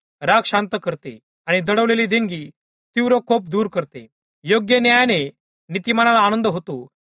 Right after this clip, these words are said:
पण तोच दुष्कर्म करणाऱ्यावर फार मोठी भीती आणतो.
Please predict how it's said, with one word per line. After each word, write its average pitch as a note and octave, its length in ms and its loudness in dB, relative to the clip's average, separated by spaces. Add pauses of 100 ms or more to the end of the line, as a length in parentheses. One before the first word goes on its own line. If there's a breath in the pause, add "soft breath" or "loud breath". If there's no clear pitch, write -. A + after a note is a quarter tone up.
(180)
पण F#3 200 -2
तोच A#3+ 200 2
दुष्कर्म A3+ 420 0
करणाऱ्यावर G#3 580 0 (280)
फार G#3 180 4
मोठी G3 260 -4
भीती D#3+ 240 -6
आणतो. D3 360 -6